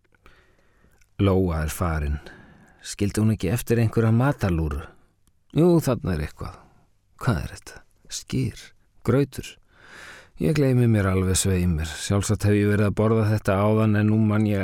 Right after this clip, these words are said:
ekkert hvort ég er ennþá svöng. Hvort ég var svöng, segi ég, og sé nú orðið mett.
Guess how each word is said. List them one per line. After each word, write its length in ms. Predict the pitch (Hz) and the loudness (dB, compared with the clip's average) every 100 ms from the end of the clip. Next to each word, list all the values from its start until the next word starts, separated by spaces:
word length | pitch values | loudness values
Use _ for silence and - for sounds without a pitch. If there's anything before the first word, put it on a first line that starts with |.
| 101 | -2
ekkert 340 | - - 78 | -4 -8 -6
hvort 240 | - 90 95 | -4 -2 0
ég 80 | 98 | 0
er 140 | 101 | 2
ennþá 180 | 107 120 | 0 0
svöng. 420 | - 143 107 - - - - - - | 0 0 0 -2 -10 -16 -14 -14 -2
Hvort 180 | 135 151 | 2 4
ég 80 | 131 | 4
var 240 | 143 123 | 4 2
svöng, 320 | - 95 69 | 0 -4 -6
segi 460 | - 80 71 78 78 | -6 -4 -4 -2 -2
ég, 100 | 71 | -4
og 160 | 67 - | -4 2
sé 160 | 120 | 2
nú 80 | 113 110 | 4 2
orðið 240 | 117 127 | 2 2
mett. 400 | 143 - - - | 0 -2 -14 -20